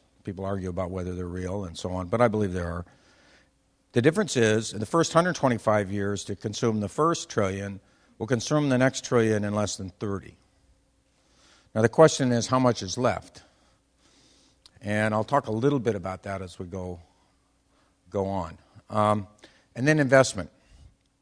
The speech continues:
The numbers keep rising, but the current best estimate by the International Energy Agency is thirty trillion dollars in the energy system in the next twenty-five years.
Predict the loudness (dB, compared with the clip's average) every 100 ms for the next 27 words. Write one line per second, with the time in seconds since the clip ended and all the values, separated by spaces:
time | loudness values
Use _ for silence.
0 | _ _ _ _ -20 -20 -2 4 4 4
1 | 0 -2 -2 2 4 4 2 0 0 -2
2 | -10 -20 -20 -20 _ _ -20 _ _ _
3 | _ -10 -8 -8 0 4 4 6 6 6
4 | 4 4 2 -2 -2 -4 -2 -2 -2 -4
5 | -2 -2 -2 -4 -6 -4 -4 -4 -4 -4
6 | -4 -6 -10 -4 0 0 -2 _ _ _
7 | _ _ _ _ _ _ _ _ -2 0
8 | 0 0 2 2 0 -2 2 2 2 -4
9 | -16 -20 _ _ _ _ _ _ _ -2
10 | 0 -2 -8 -12 -16 -20 _ -10 -6 -4
11 | -4 -4 -8 -8 -8 -10 -14 -16 -20 _
12 | _ _ _ _ -6 -6 -8 -8 -10 -8
13 | -10 -12 -14 -18 -20